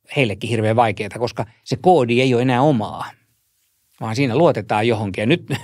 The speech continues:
<laughs> uusi riski on nämä tekoälyjutut, jotka tuottaa sitä koodia napin painalluksella.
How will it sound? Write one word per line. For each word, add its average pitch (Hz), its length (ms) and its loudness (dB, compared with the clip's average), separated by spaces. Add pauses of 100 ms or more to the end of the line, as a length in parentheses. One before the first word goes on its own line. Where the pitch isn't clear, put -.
(120)
<laughs> - 260 -20
uusi 156 280 4
riski 123 320 0
on 131 80 4
nämä 131 140 4
tekoälyjutut, - 1500 -4 (160)
jotka 127 220 -4
tuottaa 147 420 2
sitä - 160 -8
koodia 120 460 2
napin 131 300 0
painalluksella. 107 720 -2